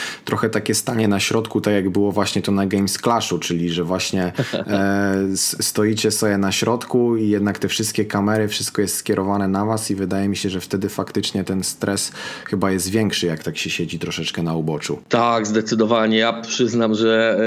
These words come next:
Speaker 2: e, takiego stresu jak przed Games Clashem nie miałem nigdy, bo to była dla mnie nowa rola. Ja nigdy nie byłem, nawet nie mówiąc o tym na analizie, a ja analizę miałem jeszcze prowadzić. E,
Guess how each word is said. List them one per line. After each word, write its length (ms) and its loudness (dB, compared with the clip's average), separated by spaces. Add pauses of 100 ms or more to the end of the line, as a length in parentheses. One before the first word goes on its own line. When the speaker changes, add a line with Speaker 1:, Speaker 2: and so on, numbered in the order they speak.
(100)
Speaker 2:
e, 40 0
takiego 400 2
stresu 400 2
jak 140 2
przed 260 2
Games 260 2
Clashem 340 2
nie 100 2
miałem 420 2
nigdy, 420 4
bo 220 2
to 120 2
była 160 4
dla 120 4
mnie 140 2
nowa 260 2
rola. 260 2
Ja 120 0
nigdy 300 0
nie 120 4
byłem, 320 4 (320)
nawet 260 2
nie 80 4
mówiąc 180 2
o 80 2
tym 160 2
na 120 4
analizie, 600 2
a 80 2
ja 160 4
analizę 420 2
miałem 300 2
jeszcze 280 0
prowadzić. 640 0 (340)
E, 360 4